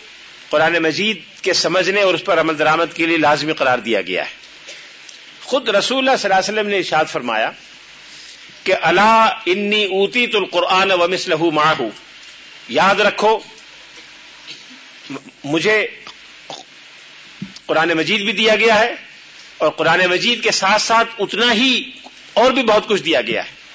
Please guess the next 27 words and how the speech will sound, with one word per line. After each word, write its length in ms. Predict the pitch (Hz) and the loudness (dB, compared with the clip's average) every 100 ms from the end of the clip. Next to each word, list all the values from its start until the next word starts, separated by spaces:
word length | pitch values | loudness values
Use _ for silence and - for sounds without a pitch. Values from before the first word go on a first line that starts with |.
| - - - - - - | -20 -20 -20 -20 -20 -4
قرآن 360 | 151 165 208 220 | 0 2 2 0
کی 160 | 220 | -4
طرح 220 | 208 202 | 0 2
اور 380 | 214 208 226 269 | 2 4 4 4
بھی 380 | 240 269 220 - - | 2 0 0 -6 -4
اس 120 | 202 | -2
سے 140 | 220 | 0
ملتی 300 | 196 196 214 | 0 0 0
جلتی 380 | 185 196 214 170 | -2 -2 0 0
ہدایت 320 | 160 165 170 | 2 2 2
اور 80 | 165 | 2
رہنمائی 420 | 151 147 147 156 | 0 0 2 2
عطا 180 | 139 143 | 2 0
فرمائی 380 | 131 123 113 101 | -2 -2 -2 -2
گئی۔ 160 | 95 85 - - - - - - - - | -4 -6 -18 -20 -20 -20 -20 -20 -20 -8
لہٰذا 400 | 117 131 156 190 | -4 0 2 2
یہ 140 | 190 | 0
دونوں 340 | 143 165 220 240 | 0 0 0 -2
قسم 260 | 190 190 | -2 -4
کے 140 | 165 147 | 0 0
رہ-، 280 | 131 - | 0 -4
رہنمائی، 520 | 131 123 123 120 135 - - - - - - - - - | -4 -2 -2 0 -2 -2 -12 -20 -20 -20 -20 -20 -20 -8
جس 200 | 147 - | -6 -4
کی 100 | 147 | -2
مزید 340 | 151 160 180 | -2 -2 -2
تفصیل 340 | 165 - 165 151 | -2 -2 -2 -2
ہم 180 | 147 | -4